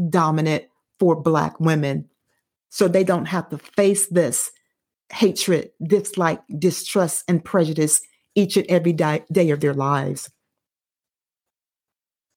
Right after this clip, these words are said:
The hashtag Say Her Name was created in twenty fourteen, and it highlights all this distrust,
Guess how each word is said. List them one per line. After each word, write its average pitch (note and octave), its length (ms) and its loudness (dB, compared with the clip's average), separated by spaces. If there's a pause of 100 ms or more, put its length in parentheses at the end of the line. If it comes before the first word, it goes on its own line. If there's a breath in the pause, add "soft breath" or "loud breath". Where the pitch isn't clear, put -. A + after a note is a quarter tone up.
(300)
The G#3 140 2
hashtag A3+ 640 0 (100)
Say A3 400 2
Her A3 160 2
Name G#3 560 2 (260 loud breath)
was D#3+ 220 0
created F#3+ 520 2
in F3 140 2
twenty E3+ 360 0
fourteen, E3+ 760 0 (320 soft breath)
and F#3+ 140 4
it F#3+ 100 -2
highlights F3+ 800 0 (100)
all E3 260 0
this E3 480 0 (440)
distrust, - 920 -2